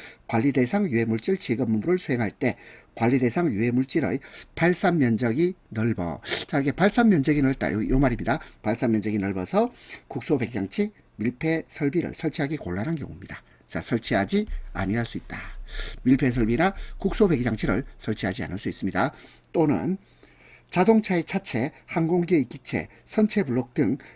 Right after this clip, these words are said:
표면적이 넓은 물체 표면에 대하여 관리 대상 유해 물질 취급 업무를 수행할 때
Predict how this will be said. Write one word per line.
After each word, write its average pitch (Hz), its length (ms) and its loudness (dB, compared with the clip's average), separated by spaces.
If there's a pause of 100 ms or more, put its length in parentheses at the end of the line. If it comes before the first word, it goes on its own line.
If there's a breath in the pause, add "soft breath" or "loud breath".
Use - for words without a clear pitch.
(100)
표면적이 220 520 4
넓은 110 340 2
물체 175 340 0
표면에 214 380 2
대하여 107 480 -2 (380 loud breath)
관리 110 280 -2
대상 143 360 0
유해 110 160 2
물질 107 380 0
취급 131 300 0
업무를 135 240 0
수행할 127 260 0
때 123 320 0